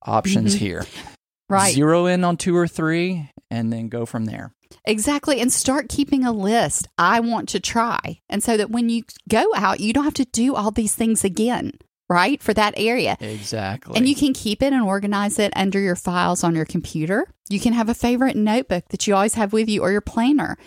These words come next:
Speaker 2: and just keep a page written down of all these favorites that you're finding. Got to try, must try, whatever you, wor-, verbiage you wanna use,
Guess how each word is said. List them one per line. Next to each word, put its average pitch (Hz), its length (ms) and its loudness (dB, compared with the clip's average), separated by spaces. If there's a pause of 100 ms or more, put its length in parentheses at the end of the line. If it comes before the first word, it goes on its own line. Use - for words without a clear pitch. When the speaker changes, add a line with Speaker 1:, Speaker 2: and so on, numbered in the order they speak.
(220)
Speaker 2:
and 214 140 0
just 277 280 0
keep - 200 -8
a 262 80 2 (100)
page 277 520 -2
written 220 320 0
down 220 340 -2
of - 220 -2
all 214 400 2
these 247 240 0
favorites 202 400 0
that - 80 -4
you're 180 80 -4
finding. 208 520 0 (540)
Got 370 320 2
to 220 100 -2
try, 180 380 0
must 202 400 0
try, 170 360 2
whatever 226 340 2
you, 226 220 -2
wor-, 185 300 0
verbiage 220 460 2
you 233 80 0
wanna 226 180 0
use, 202 480 0